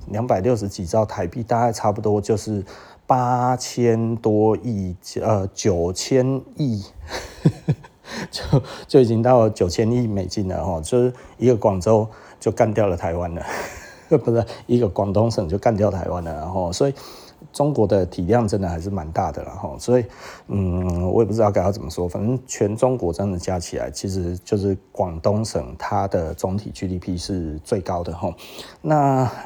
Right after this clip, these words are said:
呃，即便是这样子，我们看得到未来嘛，你懂我的意思？有没有哪一个东西，其实就是说政府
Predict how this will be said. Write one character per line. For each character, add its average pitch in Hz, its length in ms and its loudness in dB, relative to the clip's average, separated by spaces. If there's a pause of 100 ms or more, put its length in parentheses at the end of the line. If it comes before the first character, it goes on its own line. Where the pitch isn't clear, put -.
呃， 101 600 2 (2250)
即 143 260 0
便 175 200 6
是 151 180 2
这 151 100 8
样 127 160 6
子， 98 160 0
我 90 140 0
们 98 180 0
看 135 340 0
得 101 80 2
到 113 220 2
未 98 320 2
来 85 220 -2
嘛， 82 200 -4 (500)
你 104 200 2
懂 107 140 4
我 113 80 4
的 98 60 2
意 107 60 2
思？ 90 240 -4 (200)
有 110 120 2
没 131 140 4
有 156 60 4
哪 123 180 2
一 113 60 2
个 120 80 6
东 113 200 4
西， 113 160 2
其 110 200 0
实 107 100 2
就 120 160 2
是 113 60 -2
说 110 200 2
政 127 300 2
府 87 220 -4